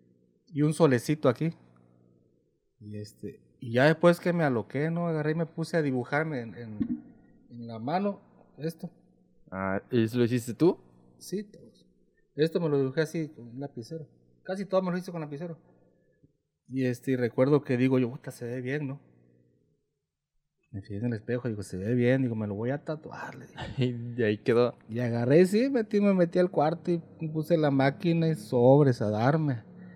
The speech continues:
Speaker 1: Y vi que me quedó bien, fíjate. O sea, bueno, a los años que tiene y, y, y
Speaker 2: Sí, todavía se conserva. Aparte es una, una parte donde le pega el sol.
Speaker 1: Un ru-, ajá.
Speaker 2: Y, y sí, guarda, guardó bastante bien la tinta, ¿no?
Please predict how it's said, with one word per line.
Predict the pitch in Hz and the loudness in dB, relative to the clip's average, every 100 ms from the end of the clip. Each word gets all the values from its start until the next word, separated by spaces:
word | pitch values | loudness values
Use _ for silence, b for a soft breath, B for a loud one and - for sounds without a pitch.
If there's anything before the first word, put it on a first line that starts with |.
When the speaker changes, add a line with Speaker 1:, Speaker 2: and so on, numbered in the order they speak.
| B B | B B
Speaker 1:
Y | 127 | 0
vi | 143 | 0
que | 151 165 | 2 2
me | 135 | 2
quedó | 127 123 156 | 2 2 4
bien, | 160 180 190 | 2 -2 -2
fíjate. | 190 185 170 | -6 -4 -4
O | |
sea, | 151 202 | -2 -2
bueno, | 269 285 | -2 0
a | 185 143 | -2 -2
los | 139 131 | -4 0
años | 190 214 | 0 0
que | 208 | -4
tiene | 185 220 202 156 | -4 -2 -2 -6
y, | |
y, | 135 131 139 | -10 -14 -14
y | 123 123 127 | -14 -18 -4
Speaker 2:
Sí, | 135 | 4
todavía | 139 139 | 6 8
se | 143 | 6
conserva. | 117 127 147 | 8 10 10
Aparte | 120 123 | 8 4
es | 143 | 2
una, | 151 147 | 6 4
una | 139 127 139 131 | 2 0 -2 4
parte | 123 - | 4 4
donde | 147 131 | 0 2
le | 107 | 0
pega | 110 107 | 2 0
el | 101 | 0
sol. | 120 120 117 - - | 4 6 4 0 -12
Speaker 1:
Un | 143 | -12
ru-, | 147 170 - | -10 -12 -14
ajá. | 139 175 208 - _ _ | -12 -12 -12 -18 _ _
Speaker 2:
Y, | 117 | -6
y | 110 - 113 | -6 -6 -4
sí, | 117 120 | 2 6
guarda, | 113 113 107 | 8 6 0
guardó | 127 113 110 117 | 4 6 10 8
bastante | 107 113 107 110 | 8 2 4 4
bien | 110 | 4
la | 101 | 2
tinta, | - 123 117 95 | 2 -2 0 -2
¿no? | 95 | -2